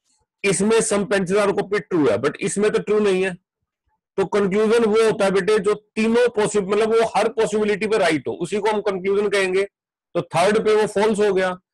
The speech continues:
इसलिए बेटे ये हमारा answer नहीं होगा। That's why our answer is A।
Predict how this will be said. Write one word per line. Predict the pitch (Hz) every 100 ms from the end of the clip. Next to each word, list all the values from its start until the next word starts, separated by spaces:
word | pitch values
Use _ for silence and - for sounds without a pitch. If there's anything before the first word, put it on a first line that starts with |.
| _ _ -
इसलिए | 196 208 220
बेटे | 208 190 202
ये | 196 202
हमारा | 170 160
answer | 151 151 156
नहीं | 143
होगा। | 123 123 170 196 _ _ 123
That's | 143 175 -
why | 180 170
our | 151
answer | 143 131 143 202
is | 240 -
A। | 98